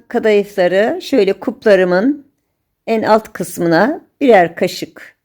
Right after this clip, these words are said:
gel-, olacak şekilde yerleştiriyorum. Şimdi bir kaşık krema koyacağım. Daha sonra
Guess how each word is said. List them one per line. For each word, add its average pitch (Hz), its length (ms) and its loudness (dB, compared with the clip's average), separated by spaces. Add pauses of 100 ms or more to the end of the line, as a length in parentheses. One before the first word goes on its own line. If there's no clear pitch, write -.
(160)
gel-, 208 220 -4
olacak 165 440 0
şekilde 160 480 -4
yerleştiriyorum. 165 1160 -2 (4000)
Şimdi 208 440 0
bir 208 220 2
kaşık 170 580 -4 (260)
krema 170 480 0
koyacağım. 185 720 -4 (500)
Daha 208 180 4
sonra 180 600 -2